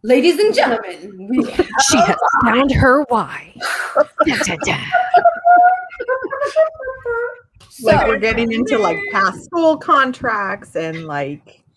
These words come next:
Speaker 1: So
Speaker 3: missions on Earth. I don't know, I don't know how to explain
Speaker 1: No.
Speaker 3: it to people. <laughs>
Speaker 1: So, well, er, er. Every single day that you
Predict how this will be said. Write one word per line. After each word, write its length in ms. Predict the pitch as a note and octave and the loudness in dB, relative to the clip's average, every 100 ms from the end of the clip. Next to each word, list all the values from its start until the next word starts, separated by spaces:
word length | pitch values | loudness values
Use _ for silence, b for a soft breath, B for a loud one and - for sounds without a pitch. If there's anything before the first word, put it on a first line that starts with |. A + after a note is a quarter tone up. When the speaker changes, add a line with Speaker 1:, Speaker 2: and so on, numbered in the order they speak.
| _ | _
Speaker 1:
So 320 | - F4+ D4+ - - - - G3+ | -2 2 2 0 -10 -20 -12 0
Speaker 3:
missions 480 | B3+ C4 C#4 A#3+ | 2 2 0 2
on 220 | A3+ G3+ - | 4 2 2
Earth. 400 | E4+ D#4+ D#4 D4 | 4 4 4 2
I 140 | G#3+ G#3 | 0 0
don't 200 | G3 F3 | 0 -2
know, 100 | D3+ | -6
I 120 | C3+ | -10
don't 160 | C3+ C3+ | -12 -12
know 60 | D3 | -16
how 100 | B2 | -18
to 80 | B2+ | -20
explain 360 | - - - | -14 -6 -2
Speaker 1:
No. 100 | - | -2
Speaker 3:
it 40 | A3+ | -4
to 80 | |
people. 720 | G#3 D4+ - - C5+ - - - | -4 -6 -8 -8 -8 -4 -6 -6
<laughs> 40 | - - - _ _ | -14 -16 -20 _ _
Speaker 1:
So, 180 | A#3 F3+ - _ F3+ | -2 -2 -4 _ -8
well, 300 | F#3 C#3+ _ _ _ _ _ G3+ | -8 -8 _ _ _ _ _ -10
er, 240 | A3 A#3 - _ | -8 -8 -14 _
er. 220 | E3+ E3 - _ _ _ _ _ _ _ _ _ - | -14 -14 -16 _ _ _ _ _ _ _ _ _ -2
Every 340 | A#3+ A#3+ C#4+ | 0 0 -6
single 480 | D4 C#4 C4+ C4 C4 | -6 -4 -2 -2 -2
day 240 | A#3 F3+ - - _ - _ _ _ _ _ _ _ _ _ _ _ _ _ _ _ _ _ _ _ _ _ _ | -2 -2 -4 -16 _ -20 _ _ _ _ _ _ _ _ _ _ _ _ _ _ _ _ _ _ _ _ _ _
that 200 | G#3 - | -4 -4
you 140 | G#3 | -6